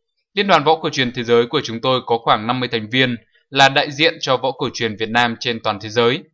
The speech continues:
Tháng tám này Việt Nam sẽ có tổ chức giải võ cổ truyền. Nếu Forrest muốn thi đấu, anh ta có thể được thi đấu trong màu áo của tuyển quốc gia Canada. Và nếu vậy, thì Forrest phải được liên đoàn nước bạn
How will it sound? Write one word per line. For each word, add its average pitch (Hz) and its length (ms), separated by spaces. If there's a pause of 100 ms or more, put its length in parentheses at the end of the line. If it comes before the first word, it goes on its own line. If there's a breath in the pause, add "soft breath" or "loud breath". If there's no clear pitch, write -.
(400)
Tháng 117 140
tám 120 200
này 143 140
Việt 117 180
Nam 127 220 (100)
sẽ 147 140
có 117 220
tổ 147 220
chức 180 200
giải 117 300
võ 117 120
cổ 135 180
truyền. 117 340 (400)
Nếu 117 180
Forrest 143 400
muốn 117 180
thi 135 100
đấu, 123 420 (160 soft breath)
anh 214 200
ta 196 120
có 180 160
thể 170 160
được 120 240
thi 143 80
đấu 117 240
trong 123 220
màu 110 140
áo 104 300
của 123 120 (100)
tuyển 110 220
quốc 139 120
gia 123 240 (100)
Canada. 113 500 (500)
Và 110 220
nếu 107 180
vậy, 139 220 (360)
thì 175 80
Forrest 196 420
phải 131 80
được 117 180
liên 135 140
đoàn 117 220
nước 143 160
bạn 143 220